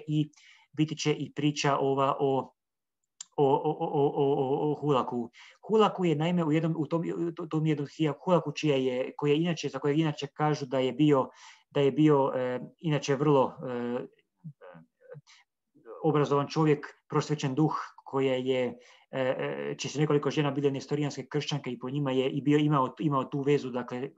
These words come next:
u-, ostvario je tu vezu sa, sa križarima i sa papom. E, na neki, i sa dru-, drugi, ar-,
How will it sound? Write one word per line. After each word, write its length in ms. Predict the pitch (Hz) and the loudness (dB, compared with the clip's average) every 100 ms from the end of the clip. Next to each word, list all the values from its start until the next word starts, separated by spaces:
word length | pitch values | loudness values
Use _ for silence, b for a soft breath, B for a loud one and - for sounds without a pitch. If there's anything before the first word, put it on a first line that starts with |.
| 98 | -20
u-, 260 | - 151 156 | -10 -8 -6
ostvario 340 | 135 143 143 | -6 -4 0
je 80 | 139 | 0
tu 100 | 147 | 0
vezu 240 | 143 139 127 | 0 0 -2
sa, 300 | - 131 113 B B B | -6 -6 -6 B B B
sa 160 | - 127 | -8 -8
križarima 560 | 127 117 135 139 123 | -6 -2 2 2 0
i 40 | 120 | -6
sa 140 | - - | -8 -2
papom. 320 | 143 143 147 - B B _ | -2 -2 -6 -6 B B _
E, 380 | 139 135 135 131 135 | -4 0 2 0 0
na 100 | 151 | 0
neki, 200 | 170 185 | 0 -2
i 380 | 190 185 - - | -4 -4 -6 -8
sa 140 | 143 | -6
dru-, 180 | 170 208 | -4 -4
drugi, 400 | 151 185 175 - - | -2 -2 -2 -6 -4
ar-, 220 | 151 | -2